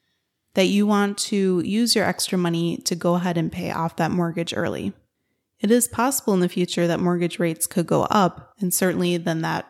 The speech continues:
would need to be taken into consideration. Do you go ahead and pay off your mortgage early, or do you invest more? Although do consider that if you do retire early, it would be kinda nice not to have a monthly mortgage payment when you are already trying to live on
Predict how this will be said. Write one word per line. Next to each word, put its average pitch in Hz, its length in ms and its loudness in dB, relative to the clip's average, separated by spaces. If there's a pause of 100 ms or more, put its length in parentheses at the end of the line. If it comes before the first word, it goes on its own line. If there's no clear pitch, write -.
(120)
would 185 200 0
need 185 120 2
to 175 60 -4
be 180 140 -2
taken 185 380 -4
into 170 160 0
consideration. 170 800 0
Do 180 100 -2
you 175 80 0
go 170 140 2
ahead 175 200 -2
and 160 120 -4
pay 180 100 -4
off 196 180 -8
your 175 80 -2
mortgage 165 440 -2
early, 214 400 0
or 175 120 -2
do - 120 -8
you 165 100 -4
invest - 500 -4
more? 190 240 -6 (400)
Although 202 280 2
do 220 240 0
consider 185 560 0
that 175 260 -2
if 185 180 -4
you 185 320 0
do 190 260 -2
retire 240 400 -2
early, 247 540 -2 (320)
it 196 100 0
would 226 200 0
be 262 100 4
kinda 240 280 2
nice 190 380 2
not 185 280 0
to 202 140 0
have 175 360 -2
a - 100 -2
monthly 180 460 0
mortgage 165 480 -2
payment 233 460 0 (320)
when 202 160 2
you 190 340 2
are 185 320 0
already 175 440 -2
trying 190 240 -4
to 180 40 -2
live 175 400 0
on 165 320 -4